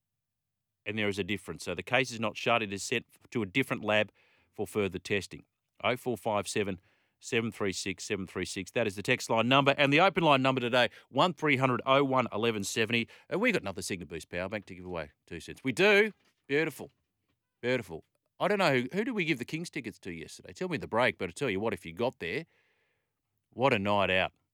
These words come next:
What a night out. Now, to the cricket. It all commences Friday, second test in Delhi. As we mentioned, no one's won there since eighty-seven. It was my, uh, snap judgment for snap fitness yesterday. Says that Australia's gonna win the test. Yeah, some glasses half full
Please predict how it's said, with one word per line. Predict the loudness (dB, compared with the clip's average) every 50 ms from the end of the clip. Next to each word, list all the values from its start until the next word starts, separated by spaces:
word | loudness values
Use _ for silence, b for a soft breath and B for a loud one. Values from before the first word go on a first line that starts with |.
| _ _ _ _ _ _ _ _
What | -4 0 2 2 4
a | 4 2 2
night | 0 0 -2 -2 0 0
out. | 0 -2 -2 -2 2
Now, | 4 4 6 6 6 4 2 0
to | -2 0
the | 0 0
cricket. | 2 2 2 4 2 0 -2 -2 -4
It | 0 2
all | 2 2 2
commences | 0 0 0 0 0 -2 -6 -8 -4
Friday, | 0 2 4 4 4 4 2
second | 2 0 -2 -2 -2 -2
test | 0 0 0 0 0 -4
in | -6 -4
Delhi. | 0 0 2 2 2 0
As | -2 -4
we | -6 -4
mentioned, | -2 -2 -2 -4 -2 0
no | 0 2
one's | 2 0 0 2
won | 2 2 4 4
there | 4 2 2 2 -2 _ _ _ _ _
since | -12 -10 -4 -2
eighty-seven. | 0 0 0 -2 -4 -2 -2 -2 -2 -2 -2
It | -6 -8
was | -12 -10 -6
my, | -4 -2 0 0 0 0
uh, | 0 -2 -2 -6 b b b b b b b b b
snap | -10 -2 -2 -2 -2 0
judgment | 0 0 0 0 0 -4 -8
for | -10 -10
snap | -6 -6 -6 -8 -8
fitness | -12 -14 -14 -12 -12 -12 -10 -8
yesterday. | -6 -6 -6 -8 -10 -10 -12 -14 -18 _ _ _ _ _ _ _ _ _ _ _ _ _ _ _ _
Says | -16 -14 -12 -12
that | -12 -12
Australia's | -10 -4 -2 -2 -2 -2 -6 -10
gonna | -12 -12
win | -10 -12 -12 -14
the | -14
test. | -10 -10 -10 -10 -10 -14 -18 _ _ _ _ _ _ _ _ _ _ _ _ _ _ _ _
Yeah, | -16 -14 -14
some | -14 -16 -16 -6 -2
glasses | 2 2 2 0 -2 -4 -4
half | -4 -4 -4 -4
full | -8 -8 -8 -8